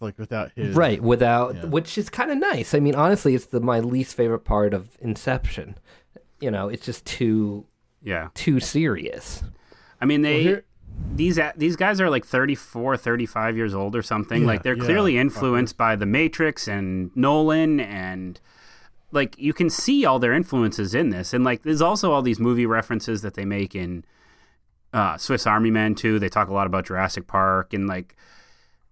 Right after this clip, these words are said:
Speaker 3: e-, I, I don't know. Like, on one hand, like, the movie references thing can be fun, but not particularly, like,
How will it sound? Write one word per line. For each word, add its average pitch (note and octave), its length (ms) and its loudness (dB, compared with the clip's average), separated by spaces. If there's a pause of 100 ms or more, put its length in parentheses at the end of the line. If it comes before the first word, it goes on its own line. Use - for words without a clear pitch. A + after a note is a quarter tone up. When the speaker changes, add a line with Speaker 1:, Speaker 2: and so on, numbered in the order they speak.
(880)
Speaker 3:
e-, D3+ 200 -6 (460)
I, D#3 260 2
I C#3+ 100 2
don't C3 100 2
know. E2+ 140 -4 (160)
Like, C#3 300 -2 (1120)
on D#3 140 4
one F3 180 4
hand, D#3 340 2
like, B2 300 0
the B2 100 0
movie B2+ 300 4
references B2 560 0
thing A#2+ 220 0
can A2 180 0
be G2+ 420 0 (640)
fun, A#2+ 500 2
but G#2+ 280 -2
not A2 280 2
particularly, G2+ 1000 0 (920)
like, F#2 300 -6